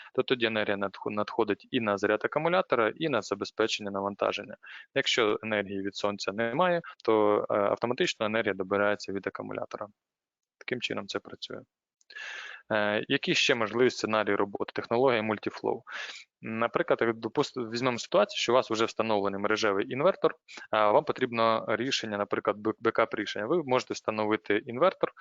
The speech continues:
і акумулятор, і ви вже будете забезпечувати, е, свій об'єкт, е, е, енергії від акумулятора, коли буде пропадати мережа.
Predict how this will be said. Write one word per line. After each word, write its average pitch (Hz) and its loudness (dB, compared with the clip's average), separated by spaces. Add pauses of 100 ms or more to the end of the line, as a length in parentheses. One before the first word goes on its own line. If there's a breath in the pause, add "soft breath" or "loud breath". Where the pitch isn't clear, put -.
(260 loud breath)
і 170 2
акумулятор, 110 2
і 139 -2
ви 131 2
вже 147 4
будете 113 -2
забезпечувати, 101 0 (220)
е, 101 0
свій 107 2
об'єкт, 110 2
е, - 6
е, 104 4 (560)
енергії 113 0
від 101 0
акумулятора, 110 0
коли 113 2
буде 110 0
пропадати 104 0
мережа. 98 -2